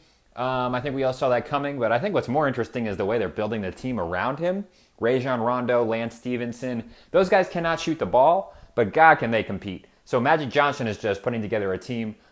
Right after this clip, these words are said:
of guys who are gonna compete their ass off because those guys, they, they don't back down from anybody. So that's gonna be interesting, I think. Didn't really understand the JaVale McGee signing. I think he's highly overrated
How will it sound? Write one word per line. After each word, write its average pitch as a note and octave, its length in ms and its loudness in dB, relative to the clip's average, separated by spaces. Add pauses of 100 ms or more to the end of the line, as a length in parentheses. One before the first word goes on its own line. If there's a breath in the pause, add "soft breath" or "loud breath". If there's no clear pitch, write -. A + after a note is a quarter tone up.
of F#2+ 160 0
guys A2+ 300 4
who A#2 80 -2
are G2+ 80 2
gonna F#2 160 -4
compete G#2+ 400 -8
their G2 140 0
ass G#2 260 2
off E2+ 200 -4
because F2 380 -6
those A#2+ 200 0
guys, F#2+ 380 -4
they, A2 360 -4 (140 soft breath)
they B2+ 80 -2
don't C3+ 160 0
back G2+ 220 0
down G#2 180 -2
from G2 160 -6
anybody. E2+ 380 -6
So B2+ 140 -8
that's G3 180 0
gonna C3+ 160 0
be A#2 100 -2
interesting, F#2 400 -8
I E2+ 80 -6
think. C#3+ 320 -8 (360 soft breath)
Didn't F#3 180 0
really D#3+ 160 2
understand C#3+ 340 -2
the A2+ 40 -4
JaVale A2 380 0
McGee A2 200 -2
signing. A2+ 500 -4 (340 soft breath)
I - 40 -20
think A#2 140 -4
he's G2 260 -6
highly C3 360 2
overrated G2+ 600 -2